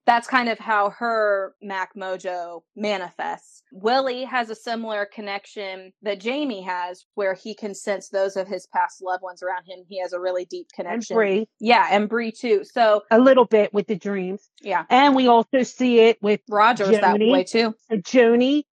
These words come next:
Speaker 2: has
Speaker 1: Mm-hmm.
Speaker 2: the sight, and she is from a Mackenzie line.
Speaker 1: Mm-hmm.
Speaker 2: you know,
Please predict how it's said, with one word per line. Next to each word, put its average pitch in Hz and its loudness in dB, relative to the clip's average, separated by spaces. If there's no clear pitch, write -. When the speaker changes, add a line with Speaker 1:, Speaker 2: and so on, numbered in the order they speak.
Speaker 2:
has 226 4
Speaker 1:
Mm-hmm. 202 0
Speaker 2:
the 226 0
sight, 240 4
and 208 -2
she 226 0
is 214 2
from 226 0
a 214 2
Mackenzie 202 0
line. 190 0
Speaker 1:
Mm-hmm. 196 -2
Speaker 2:
you 196 0
know, 190 2